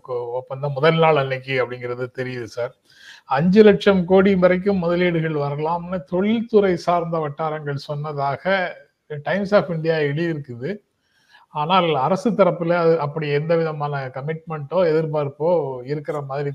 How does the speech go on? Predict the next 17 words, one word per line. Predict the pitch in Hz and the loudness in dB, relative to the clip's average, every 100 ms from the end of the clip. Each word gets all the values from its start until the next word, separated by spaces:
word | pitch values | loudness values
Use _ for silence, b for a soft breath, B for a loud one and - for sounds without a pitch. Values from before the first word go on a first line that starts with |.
| - | -8
தெரியல. | 131 120 123 | -12 -12 -8
அரசு | 170 135 160 160 160 | -6 -4 -6 -8 -10
வந்து | 127 135 156 143 127 120 113 113 _ _ | -10 -12 -8 -6 -8 -14 -20 -20 _ _
டைட் | 185 208 - | 6 6 4
லிப்டு | 202 180 - 156 - | 0 0 0 -2 0
அப்படின்னு | 143 139 135 139 | -4 -4 -6 -6
சொல்றாங்க, | 120 117 117 117 | -8 -10 -14 -8
எதுவுமே | 120 143 151 160 | -2 0 0 -2
பேசல, | 151 147 143 143 | -2 -2 -2 0
அமைதியாக | 170 143 143 143 139 139 | 0 0 -2 0 -2 0
இருக்கு | 123 120 123 | -4 -4 -8
அப்படின்னு | 113 120 120 110 | -8 -16 -18 -20
சொல்றாங்க. | 107 113 110 143 - _ B B B B B | -14 -14 -10 -12 -12 _ B B B B B
அதுக்கப்புறம் | 135 135 131 190 | 0 2 2 4
முக்கியமான | 170 - 202 185 185 | 2 2 4 4 4
இரண்டு | 185 170 170 165 | 4 4 0 0
நிகழ்வாக | 156 170 156 151 190 247 247 | 2 2 2 0 0 -2 -4